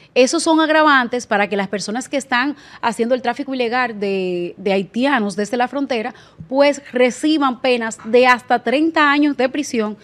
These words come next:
según la ley que se acaba de modificar en la Cámara de Diputados de la República,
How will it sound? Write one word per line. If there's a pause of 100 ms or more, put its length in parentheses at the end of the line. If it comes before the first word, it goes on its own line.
(180)
según
la
ley
que
se
acaba
de
modificar
en
la
Cámara
de
Diputados (240)
de
la
República,